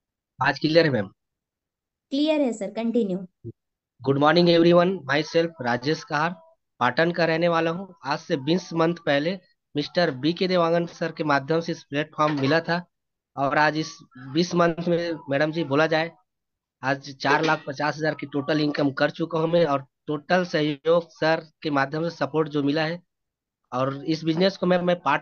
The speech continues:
Speaker 1: टाइम कर रहा हूँ। मेरा मेन काम रहता है सुबह चार घंटा कपड़े बेचने का, फेरी वाला,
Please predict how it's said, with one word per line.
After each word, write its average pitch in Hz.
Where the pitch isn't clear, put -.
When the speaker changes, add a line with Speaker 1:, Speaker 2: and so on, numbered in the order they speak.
Speaker 1:
टाइम 175
कर 175
रहा 170
हूँ। 175
मेरा 143
मेन 143
काम 156
रहता 156
है 160
सुबह 143
चार 131
घंटा 147
कपड़े 135
बेचने 147
का, 151
फेरी 135
वाला, 151